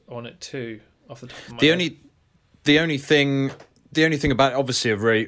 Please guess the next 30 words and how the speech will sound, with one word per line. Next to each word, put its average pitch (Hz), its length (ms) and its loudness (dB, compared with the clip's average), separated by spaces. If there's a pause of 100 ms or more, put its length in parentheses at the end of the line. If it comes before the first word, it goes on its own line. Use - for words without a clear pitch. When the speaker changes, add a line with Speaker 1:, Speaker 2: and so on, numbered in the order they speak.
Speaker 2:
really 117 240 -2
good 104 140 -4
trade 95 380 0
that 98 100 -6
seems 107 260 -4
like 98 140 -2
it's - 160 -8
worked 107 300 -2
out. 98 280 0 (140)
The 131 120 0
only 131 140 0
thing 117 520 -2 (260)
is, 107 320 -2
is 101 140 -4
that 110 180 0
it 107 60 0
would 107 180 -4
be 110 120 -4
nice 113 380 -2
for - 140 -6
you 104 60 -2
to 98 60 -4
go 104 120 2
out 104 160 0
and 98 80 -6
draft 107 380 2
a - 20 -10
quarterback 98 600 -4
this - 240 -6
year. 82 280 -4